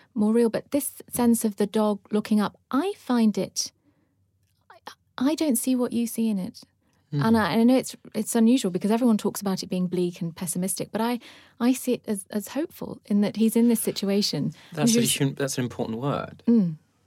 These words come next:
Speaker 2: It's clearly hopeful.
Speaker 1: Mm.
Speaker 2: I mean, that's, that's, that's why I, I was troubled by the description of the dog drowning.
Speaker 1: Yes.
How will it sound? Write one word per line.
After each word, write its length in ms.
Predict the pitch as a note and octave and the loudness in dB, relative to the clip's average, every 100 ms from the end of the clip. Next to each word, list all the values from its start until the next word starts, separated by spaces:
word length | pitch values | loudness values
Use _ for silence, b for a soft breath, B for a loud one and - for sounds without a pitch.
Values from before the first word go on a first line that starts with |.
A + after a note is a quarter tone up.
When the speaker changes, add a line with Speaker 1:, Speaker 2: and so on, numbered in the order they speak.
| _ | _
Speaker 2:
It's 200 | B2 A#2 | -8 -8
clearly 360 | - - C3+ A2+ | -6 -2 0 0
hopeful. 460 | F#2 F#2 F#2+ - - | -4 -6 -8 -16 -4
Speaker 1:
Mm. 400 | A#3 A#3 A3+ G#3+ - _ _ _ _ _ _ _ _ _ - | 2 4 4 2 -4 _ _ _ _ _ _ _ _ _ -8
Speaker 2:
I 40 | |
mean, 180 | G#2+ G2+ | -6 -4
that's, 340 | G#2 F#2+ - | -6 -8 -10
that's, 280 | - A2 - | -8 -8 -6
that's 200 | - - | -4 -2
why 420 | G#2+ G#2+ G#2 G2+ G2 | -2 0 0 -4 -6
I, 380 | G#2 G2+ G2 F2+ F#2 | -6 -4 -4 -4 -6
I 140 | F#2+ | -6
was 160 | F#2+ F#2 | -6 -6
troubled 380 | - G2 F#2+ | -8 -8 -8
by 200 | F2+ F2+ F2 | -6 -4 -4
the 140 | F2 | -6
description 480 | E2 - F#2 - F#2 | -10 -10 -10 -8 -8
of 80 | F2+ | -8
the 60 | |
dog 240 | F2+ F2+ F2 | -8 -8 -8
drowning. 500 | G2 F#2+ F2+ F2+ - | -6 -2 -4 -4 -4
Speaker 1:
Yes. 440 | A3+ G#3 D#3+ - | -2 0 -2 -10